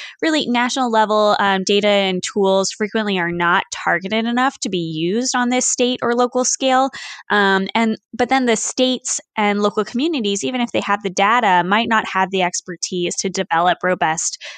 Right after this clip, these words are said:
coastal models. So, um, federal investments in this area will help ensure that the states and local communities have the tools they need, um, for wise beach, inlet, and coastal management.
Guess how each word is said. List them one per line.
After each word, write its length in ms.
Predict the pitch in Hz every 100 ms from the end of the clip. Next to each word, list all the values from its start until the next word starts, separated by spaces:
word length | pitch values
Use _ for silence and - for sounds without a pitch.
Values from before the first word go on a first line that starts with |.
| -
coastal 400 | - 190 - 175
models. 580 | 170 151 160 90 - - - - - _ -
So, 580 | - 320 269 226 214 220
um, 260 | 208 202 196
federal 280 | 254 240 233
investments 560 | 208 214 214 220 196
in 80 | 196
this 160 | 185 -
area 300 | 220 240 208
will 140 | 185 185
help 220 | 208 202
ensure 360 | 185 - 196
that 120 | 196 -
the 100 | 190
states 340 | - 190 -
and 120 | 185
local 220 | 180 180 180
communities 500 | - 180 180 175 165
have 240 | - 180 180
the 100 | 185
tools 380 | - 180 175 -
they 160 | 175
need, 360 | 175 170 180 196 - - - -
um, 300 | 190 175 170
for 220 | - 185
wise 420 | 170 175 175 175
beach, 360 | - 180 180 -
inlet, 320 | 175 170 160
and 120 | 156
coastal 280 | 160 165 -
management. 500 | - - - - -